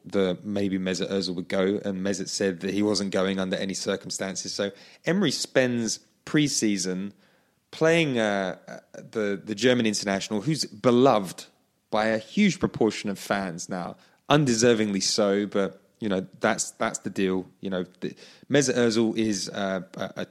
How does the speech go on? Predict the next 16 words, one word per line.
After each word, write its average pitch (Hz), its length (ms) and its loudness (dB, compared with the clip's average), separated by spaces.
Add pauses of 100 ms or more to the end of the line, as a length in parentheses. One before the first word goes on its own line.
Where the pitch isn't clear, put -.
Twitter - 280 0
superstar. 104 720 2
He's 92 120 -4
got - 160 -6
twenty 110 240 -2
million 104 280 2
followers. 98 580 -2
Like, 101 180 -4 (260)
he 165 280 2
is 120 140 2
a 107 60 2
huge, 123 920 0 (480)
um, 90 240 -8
a - 40 -10
huge - 420 -2
player 101 480 2